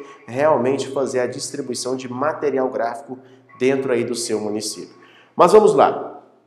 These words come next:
No dia vinte e sete de setembro, meia-noite, está liberada a propaganda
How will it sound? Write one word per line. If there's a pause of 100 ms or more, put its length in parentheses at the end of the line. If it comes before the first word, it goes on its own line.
(460)
No
dia
vinte
e
sete
de
setembro,
meia-noite,
está
liberada
a
propaganda